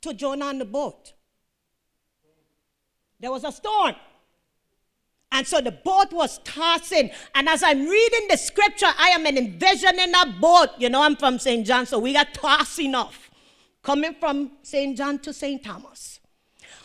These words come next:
But I, I, I, I could imagine the waves were so high that the people on the boat were afraid and couldn't understand why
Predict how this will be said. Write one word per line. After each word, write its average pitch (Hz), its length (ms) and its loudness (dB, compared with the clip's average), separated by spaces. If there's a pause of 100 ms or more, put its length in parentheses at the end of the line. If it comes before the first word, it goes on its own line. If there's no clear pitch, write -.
(120)
But 320 220 2
I, 269 280 0
I, 277 180 2
I, 277 240 -2
I 269 100 0
could 277 240 -2
imagine 330 800 2
the 285 100 2
waves 302 1000 6
were 277 100 0
so 320 260 4
high 294 760 4 (300)
that 285 200 6
the 294 80 4
people 392 540 0
on 349 160 2
the 339 80 6
boat 302 520 2
were 349 200 -2
afraid 381 960 -4 (680)
and 320 220 0
couldn't 392 360 0
understand 381 840 4 (200)
why 349 1080 2